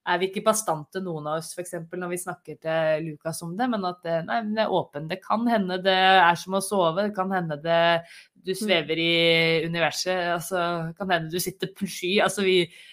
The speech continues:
Speaker 1: det vet
Speaker 2: Mm.
Speaker 1: vi ikke, så
Speaker 2: Mm.
Speaker 1: det er, ehm, ja,
Speaker 2: Men det
Speaker 1: jeg
Speaker 2: er så
Speaker 1: tenker
Speaker 2: fint. Vi prater jo også om det, for i våran historia så,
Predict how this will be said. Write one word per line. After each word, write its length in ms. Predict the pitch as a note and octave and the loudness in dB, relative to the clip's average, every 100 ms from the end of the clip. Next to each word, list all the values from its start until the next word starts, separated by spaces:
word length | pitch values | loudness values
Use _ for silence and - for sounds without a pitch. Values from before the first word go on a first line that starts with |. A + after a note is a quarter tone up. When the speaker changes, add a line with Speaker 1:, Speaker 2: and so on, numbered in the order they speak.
| - | -4
Speaker 1:
det 100 | G3+ | 0
vet 160 | G#3+ F#3 | 0 -2
Speaker 2:
Mm. 60 | |
Speaker 1:
vi 120 | G3+ | -8
ikke, 320 | - G3 G#3 - | 0 4 2 0
så 580 | - F#3 F3+ F#3 F3+ | -6 0 2 2 2
Speaker 2:
Mm. 320 | A3 G3 F#3+ G3 _ _ _ _ _ - | -2 -4 -8 -12 _ _ _ _ _ -6
Speaker 1:
det 80 | G3+ | -2
er, 200 | F#3 F#3 F#3 | 0 0 -2
ehm, 560 | F3+ F3 E3+ D#3 C3+ - _ _ - | -2 -2 -2 -4 -6 -14 _ _ -2
ja, 120 | - - | -2 -2
Speaker 2:
Men 80 | F#3+ | 2
det 100 | G#3 | 2
Speaker 1:
jeg 120 | A#3+ | 2
Speaker 2:
er 40 | G#3+ | -2
så 20 | |
Speaker 1:
tenker 120 | G#3+ | -2
Speaker 2:
fint. 140 | G3 - _ _ - | -4 -6 _ _ -4
Vi 140 | F#3+ G#3+ | 0 4
prater 380 | A#3+ G#3+ - F#3 | 6 6 6 2
jo 100 | F3 | 2
også 220 | - G#3 | 0 -4
om 100 | F#3 | -2
det, 180 | E3+ F3 | -2 -2
for 420 | - F3+ E3+ E3 F3 - - | 0 0 2 0 -4 -12 -6
i 80 | F#3 | -2
våran 280 | F3 E3+ F3+ | 2 2 2
historia 480 | F#3+ - G3+ F#3 F3+ | -4 -4 0 0 0
så, 500 | - F3+ E3+ E3+ | -2 -4 -4 -6